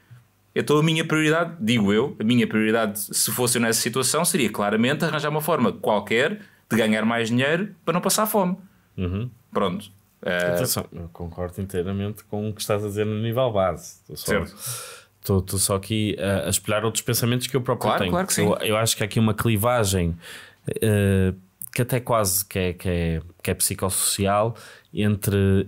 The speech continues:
Speaker 2: entre, e isso obviamente tem traduções políticas que estão aqui subentendidas em todo
Speaker 1: Uhum.
Speaker 2: o discurso, entre um, um, um idealismo e um pragmatismo, não é?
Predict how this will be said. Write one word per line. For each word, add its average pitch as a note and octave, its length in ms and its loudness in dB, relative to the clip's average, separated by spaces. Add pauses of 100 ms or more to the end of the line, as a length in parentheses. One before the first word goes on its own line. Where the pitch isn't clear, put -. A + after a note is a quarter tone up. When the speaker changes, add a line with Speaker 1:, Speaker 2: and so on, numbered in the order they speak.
Speaker 2:
entre, F#2 1040 0
e E2 160 -8
isso - 180 -2
obviamente F#2+ 280 0
tem F#2+ 120 -2
traduções F#2+ 440 -4
políticas G2+ 500 -6
que - 80 -10
estão F#2 160 -4
aqui F#2+ 140 -6
subentendidas G2 600 -2
em G2 60 0
todo F#2+ 220 -2
Speaker 1:
Uhum. F#2+ 60 0
Speaker 2:
o E2+ 40 -4
discurso, G2 420 -2 (400)
entre G#2 240 0
um, G#2 280 2 (260)
um, G#2 520 0
um G#2 40 2
idealismo A2 600 2
e A#2+ 40 4
um A#2 140 2
pragmatismo, A2 880 0
não D#2 200 -2
é? F#2+ 180 -2